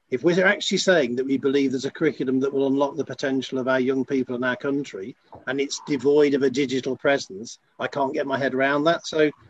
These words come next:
Russell, on my Christmas list, please, it's a different position of this. Um, and if the pandemic, if the only thing the pandemic brings is, is the odd U-turn, 'cause we've had a few of those, so we may as well have another one, uh, the odd U-turn that actually places this differently,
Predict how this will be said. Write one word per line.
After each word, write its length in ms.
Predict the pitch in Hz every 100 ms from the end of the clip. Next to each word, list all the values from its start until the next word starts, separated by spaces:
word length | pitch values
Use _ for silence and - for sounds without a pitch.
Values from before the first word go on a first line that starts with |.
| -
Russell, 300 | 156 - 170
on 100 | 165
my 180 | 165 185
Christmas 480 | 180 165 - 143 -
list, 240 | 135 -
please, 500 | 156 143 117 120 127 _ _ _
it's 200 | 143 127
a 40 | 135
different 420 | 143 127 160 156
position 800 | 160 139 151 - 175 175 185 185 -
of 100 | 139
this. 340 | 139 190 208 - _ _ _ _ _ -
Um, 240 | 143 143
and 120 | 143 156
if 120 | -
the 100 | 185
pandemic, 560 | 180 180 190 190 185
if 120 | 170 -
the 140 | 180
only 360 | 175 175 175 160
thing 240 | 160 147
the 80 | 131
pandemic 500 | 139 131 139 139 131
brings 560 | 135 135 98 104 123 - _ _ -
is, 240 | 127 110 - -
is 240 | 147 135 110
the 160 | 139
odd 220 | 160 180 135
U-turn, 840 | 170 180 - 117 98 104 139 180 _ _ -
'cause 140 | 120
we've 120 | 143
had 100 | 175
a 40 | 170
few 240 | 180 185
of 100 | 117
those, 260 | 104 107 123
so 60 |
we 60 | 143
may 100 | 151
as 100 | 147
well 100 | 147
have 100 | 135
another 280 | 127 120 92
one, 240 | 90 127 - _ _ _ _ -
uh, 120 | 131
the 120 | 143
odd 200 | 175 170
U-turn 580 | 175 196 185 117 113 123
that 100 | 139
actually 320 | 160 - 131
places 460 | - 156 151 156 139
this 160 | 139
differently, 760 | - 151 - 123 90 95 120